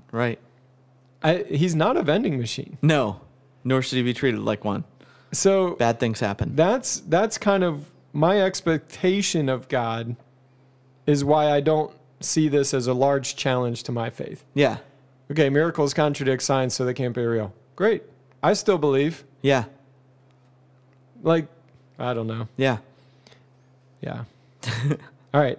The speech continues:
Speaker 1: Number three.
Speaker 2: All right, ask me.
Speaker 1: Here's a good one. Evolution explains life, so God isn't needed.
Speaker 2: So because we have a different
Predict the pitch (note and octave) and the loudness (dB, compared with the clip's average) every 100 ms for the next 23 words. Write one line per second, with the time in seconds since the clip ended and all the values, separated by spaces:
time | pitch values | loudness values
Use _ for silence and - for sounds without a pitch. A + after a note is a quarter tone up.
0 | - A2+ A#2 B2+ E3 E3+ D3+ C3 B2 B2 | -6 -2 0 0 2 2 2 0 0 2
1 | C3+ B2 C3 - A#2+ G#2 A2+ A#2+ D#3 C#3 | 2 2 0 0 -6 -6 -6 0 2 2
2 | B2+ A#2 _ _ - - - - - - | -2 -4 _ _ -20 -20 -20 -20 -16 0
3 | F#3 A3 A#3+ A3 F#3 - - C#3+ D3+ C3 | 2 2 0 0 -2 -2 -2 0 0 2
4 | B2+ A2 C3+ - _ _ - D3 B2+ C3 | 2 2 -2 -10 _ _ -2 0 2 0
5 | D#3+ D3 A#2+ C3+ B2+ B2+ B2+ C#3 B2+ - | 2 2 0 -2 -2 -2 -2 -2 -4 -6
6 | - _ _ _ _ - _ _ _ _ | -12 _ _ _ _ -20 _ _ _ _
7 | _ - D3 C#3+ C#3 C#3+ - C#3 C#3+ E3+ | _ -4 2 4 2 -2 -10 -6 -4 0
8 | E3+ E3 D#3+ C#3 C3 D#3 E3 D#3+ D3 | 0 2 0 0 0 -2 0 -4 -4